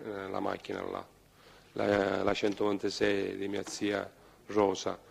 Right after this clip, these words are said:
che spesso noi nei punti dove che, eh, i punti che frequentavamo, c'avevamo sempre qualche macchina, eh, una centoventisei, eh, un'altra macchina, eh,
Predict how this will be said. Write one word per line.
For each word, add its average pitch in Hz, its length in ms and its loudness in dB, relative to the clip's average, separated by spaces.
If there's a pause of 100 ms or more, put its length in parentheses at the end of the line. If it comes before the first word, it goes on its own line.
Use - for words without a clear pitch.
(320)
che - 120 -4
spesso - 420 4
noi 104 200 6
nei 101 160 4
punti 117 300 2
dove 101 260 2
che, 98 240 -2 (680)
eh, 113 200 2
i 104 60 4
punti 127 300 4
che 107 140 4
frequentavamo, 104 1040 4 (720)
c'avevamo 117 460 6
sempre 110 320 2
qualche 110 280 2
macchina, 104 760 4 (540)
eh, 104 580 6
una 101 260 4
centoventisei, 101 920 4
eh, 95 380 -2
un'altra 95 320 -2
macchina, 101 640 4
eh, 95 200 -4